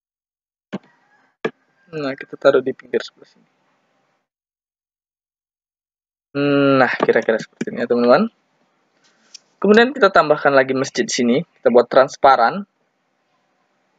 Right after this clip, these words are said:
File, open. Oke,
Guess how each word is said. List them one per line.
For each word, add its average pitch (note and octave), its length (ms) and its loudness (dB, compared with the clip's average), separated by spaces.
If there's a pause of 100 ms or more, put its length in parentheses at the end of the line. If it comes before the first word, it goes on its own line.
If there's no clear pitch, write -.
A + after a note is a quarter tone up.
(360)
File, F3+ 480 0 (400)
open. C#3+ 480 2 (2250)
Oke, E3 320 -10